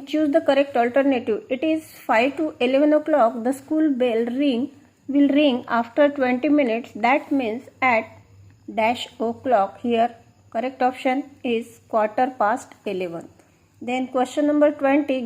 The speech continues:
given below the wo-, given below are words, choose correct alternative which is of positive degree, Shakuntal, good and Sanskrit. So the option number three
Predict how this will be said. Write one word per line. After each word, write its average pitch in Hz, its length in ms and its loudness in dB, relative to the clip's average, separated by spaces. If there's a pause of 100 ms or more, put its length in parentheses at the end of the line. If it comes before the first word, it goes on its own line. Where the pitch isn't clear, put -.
given 302 320 4
below 302 320 4
the 262 140 2
wo-, 254 380 0 (960)
given 294 380 4
below 294 220 4
are 269 240 8
words, 262 400 4
choose 302 300 -4
correct 262 480 -4
alternative 247 760 2
which 277 240 0
is 254 260 -6 (600)
of 247 200 0 (140)
positive 240 520 0
degree, 202 420 -2
Shakuntal, 254 880 -2
good 254 300 -2
and 233 280 -4
Sanskrit. 208 640 -6 (1080)
So 262 200 -4
the 269 180 2 (240)
option 277 320 0
number 277 340 4
three 277 340 0